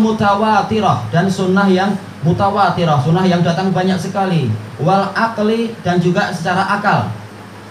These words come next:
Secara akal kita mampu melihat yang semacam itu. Watajarubil umam, dan pengalaman-pengalaman umat-umat. Berapa banyak siksaan yang datang, kemudian siksaannya dihentikan ketika, ketika mereka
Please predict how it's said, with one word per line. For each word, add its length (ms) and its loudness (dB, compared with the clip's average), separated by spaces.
Secara 320 0
akal 160 0
kita 480 -4
mampu 240 -2
melihat 320 2
yang 160 -2
semacam 480 0
itu. 320 -2
Watajarubil 1120 2
umam, 400 4
dan 240 2
pengalaman-pengalaman 1040 0
umat-umat. 720 2
Berapa 240 0
banyak 320 0
siksaan 320 -2
yang 160 4
datang, 320 0
kemudian 400 2
siksaannya 400 0
dihentikan 560 2
ketika, 480 -2
ketika 560 0
mereka 320 2